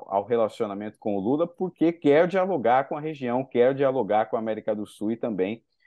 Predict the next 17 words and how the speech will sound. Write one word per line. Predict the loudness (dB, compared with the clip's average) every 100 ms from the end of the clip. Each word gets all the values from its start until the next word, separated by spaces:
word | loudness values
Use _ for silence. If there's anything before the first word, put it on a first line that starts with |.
| _
com | -4 0
outros | 0
países | 0 2 2 -2 0
da | 0
América | 0 -2 -4 -8
Central. | -8 -8 -2 -2 -4 _ _ _ _ _ _
Uma | -2 0
série | 4 4 4
de | -2
sinalizações, | -8 -2 -2 0 -2 -4 -6 -4 0
obviamente | 0 2 0 -2 -8 -16
que, | -8 -4 -2 -2 -6 _ _ _ 0
eh, | 2
a | 4
presença | 2 0 0 0 -2 -2 -2
do | -4 -2
Lula | -2 0 2 0